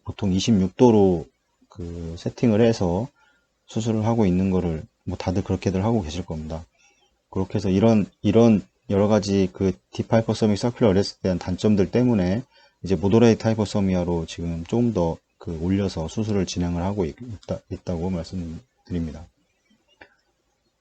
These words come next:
그래서 이제 오늘은 여기까지 하고, 이제 다음 시-,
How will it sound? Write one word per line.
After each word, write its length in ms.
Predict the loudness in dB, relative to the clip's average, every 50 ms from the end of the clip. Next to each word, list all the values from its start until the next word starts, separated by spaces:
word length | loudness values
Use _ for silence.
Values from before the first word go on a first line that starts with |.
| _ _
그래서 220 | -4 -2 0 0 0
이제 200 | 0 -2 -2 -4 -6 _ _ _ _ _
오늘은 300 | 0 2 2 4 6 6 6
여기까지 400 | 6 4 2 2 2 2 4 4
하고, 480 | 4 2 4 4 4 6 4 4 0 -2
이제 140 | -4 -6 -4
다음 680 | -4 -2 0 2 4 4 4 4 4 4 4 4 2 0
시-, 200 | -2 -6 -10